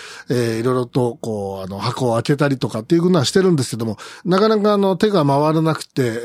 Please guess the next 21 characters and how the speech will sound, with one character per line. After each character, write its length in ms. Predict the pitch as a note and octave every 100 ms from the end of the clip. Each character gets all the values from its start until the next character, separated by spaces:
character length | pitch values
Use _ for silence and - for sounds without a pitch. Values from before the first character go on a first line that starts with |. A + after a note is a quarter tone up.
| A#2 A2 G#2 G#2
ー、 200 | - G3
全 160 | E3+
て 100 | E3+
を 160 | G3 C#3+
こ 180 | C3 A2
う、 20 |
ま 140 | C3
だ 160 | C3+ F#2 - - -
開 140 | B2
け 180 | - E3
て、 380 | - E3 D#3 D3+
え 580 | D3+ D3 C#3 B2+ B2 A#2
ー、 20 |
見 100 | C#3
た 80 | D#3
こ 120 | A#2
と 80 | A2+
が 80 | A2
な 160 | A#2 B2+
い 80 |
と。 100 | -